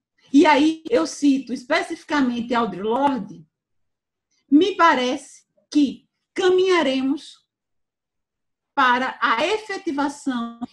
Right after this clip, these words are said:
e continuidade dos genocídios nas nossas universidades. É isso.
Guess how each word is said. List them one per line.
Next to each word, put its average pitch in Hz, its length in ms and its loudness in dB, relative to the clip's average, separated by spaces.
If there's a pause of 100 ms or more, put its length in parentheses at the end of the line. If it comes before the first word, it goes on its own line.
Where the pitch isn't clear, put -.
(560)
e 277 120 2
continuidade 349 1120 -2 (520)
dos 269 240 0
genocídios 294 1000 -2
nas 277 260 2
nossas 262 360 -2
universidades. 247 960 -8 (580)
É 226 60 -6
isso. 170 460 -10